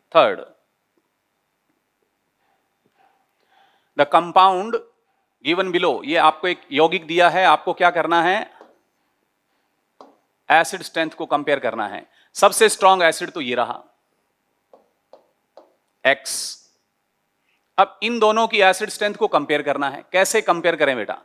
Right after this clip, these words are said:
कैसे कंपेयर करेंगे? इस, इन दोनों के लिए इसका, इसका, इन दोनों के रिस्पेक्ट, इन दोनों के रिस्पेक्ट इसका क्या रहेगा? माइनस आई इफेक्ट। यहां ये इसके क्लोज है और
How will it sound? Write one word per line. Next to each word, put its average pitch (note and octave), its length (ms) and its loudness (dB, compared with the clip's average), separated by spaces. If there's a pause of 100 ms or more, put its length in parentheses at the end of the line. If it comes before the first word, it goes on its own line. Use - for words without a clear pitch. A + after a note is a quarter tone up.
कैसे E3+ 240 -2
कंपेयर D#3+ 300 -4
करेंगे? G#2 340 -6 (2750)
इस, - 320 -2
इन C4+ 180 4
दोनों A#3+ 260 4
के A#3+ 160 0
लिए A3 240 0
इसका, - 340 -6 (120)
इसका, - 260 -4 (100)
इन D4 160 4
दोनों A3+ 240 2
के F3+ 120 -6
रिस्पेक्ट, - 520 -12
इन B3 140 -4
दोनों G#3+ 240 0
के A3 100 -2
रिस्पेक्ट G3 520 -2
इसका G#3+ 340 0
क्या G#3 180 4
रहेगा? F#3+ 400 2
माइनस D3+ 460 0
आई D3+ 120 0
इफेक्ट। - 360 -6 (1800)
यहां F#3 320 4
ये G#3+ 220 0
इसके A3 260 -2
क्लोज F3 380 2
है F3+ 200 -12 (880)
और C#3+ 120 4